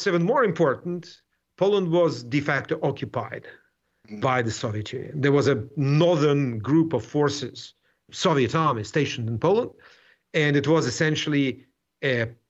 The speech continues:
Speaker 2: puppet regime of the
Speaker 1: Right.
Speaker 2: Soviets. When you have occupation, there is,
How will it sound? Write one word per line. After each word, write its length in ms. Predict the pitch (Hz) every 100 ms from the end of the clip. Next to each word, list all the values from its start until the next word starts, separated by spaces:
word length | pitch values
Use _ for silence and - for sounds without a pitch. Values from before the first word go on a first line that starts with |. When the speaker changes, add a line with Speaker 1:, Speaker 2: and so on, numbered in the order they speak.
| _ -
Speaker 2:
puppet 340 | 180 - 143
regime 500 | 247 254 339 156 - - _
of 160 | 143 135
the 80 | -
Speaker 1:
Right. 80 | -
Speaker 2:
Soviets. 560 | - 156 - - - - - - _ _ -
When 240 | 151 277
you 80 | 285
have 160 | 262 226
occupation, 720 | 214 - 165 165 156 - - _ _ _ _ _ _ _ _ _ _ -
there 320 | 131 185 196
is, 420 | 262 254 165 165